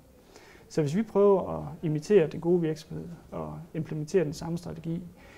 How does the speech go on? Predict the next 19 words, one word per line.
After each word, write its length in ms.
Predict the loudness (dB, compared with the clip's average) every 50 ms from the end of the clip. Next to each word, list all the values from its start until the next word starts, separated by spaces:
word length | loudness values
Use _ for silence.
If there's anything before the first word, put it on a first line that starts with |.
| -12 -6 -6
jamen, 140 | -4 -4
så 120 | -4 -4 -4
risikerer 440 | -4 -4 -6 -6 -4 -2 0 0 0
vi 120 | -2 -2
at 120 | -4 -2
ende 260 | -2 -2 -2 -2 -2 -2
ligesom 340 | -4 -4 -4 -6 -8 -8 -10 -12 -12 -8 -6
de 60 | -4
mindre 240 | -2 0 0 -2 -2
gode 180 | -2 -2 -2
virksomheder, 500 | 0 0 -2 -2 -4 -8 -8 -8 -8 -10 -10 -12 -14 -16 -20 -16 -12
øh, 200 | -10 -10 -8 -6
uden 180 | -4 -2 -2 -2
at 80 | -2
kunne 140 | -4 -6 -6
høste 220 | -6 -6 -6 -10 -10
fuld 200 | -6 -4 -2 -2
udbytte 340 | -2 -2 -2 -4 -6 -8
af, 280 | -8 -10 -12 -14 -14 -14